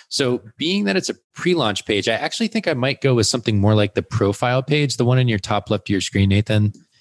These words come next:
Yeah, something more like that. This is the Abby template. It's got a really beautiful back image. I could put my, or one of our kind of, like, little photos in the, uh, headshot in the foreground, and then just a basic description. So let's use this one, actually.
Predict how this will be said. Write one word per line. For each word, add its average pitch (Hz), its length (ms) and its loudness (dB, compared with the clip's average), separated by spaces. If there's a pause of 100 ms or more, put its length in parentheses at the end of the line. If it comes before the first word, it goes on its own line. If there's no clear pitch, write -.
(220)
Yeah, 101 140 2
something 139 320 0
more 113 160 4
like 95 240 0
that. 87 380 0 (580)
This 110 240 -2
is 104 120 -2
the 90 220 -4
Abby 98 300 2
template. 87 380 -2
It's 87 100 -4
got 104 140 0
a 95 40 0
really 113 360 2
beautiful 104 440 0
back 104 440 -4
image. 98 400 -2
I 95 80 -2
could - 160 -8
put 107 260 -4
my, 95 420 -2 (460)
or 98 80 -2
one 95 200 2
of 92 100 -2
our 90 260 4
kind 87 240 -6
of, 85 100 -6
like, 85 220 -2
little 92 180 0
photos 87 600 0
in 85 160 -6
the, 85 260 -6
uh, 82 260 -4 (520)
headshot 92 600 -2
in 87 140 -4
the 85 180 -2
foreground, 90 960 0
and 92 140 0
then 101 120 2
just 113 220 0
a 113 60 -2
basic 98 580 -4
description. - 540 -6
So 131 100 -2
let's 147 160 0
use 156 160 -2
this 104 180 -2
one, 85 120 -8
actually. 90 400 -10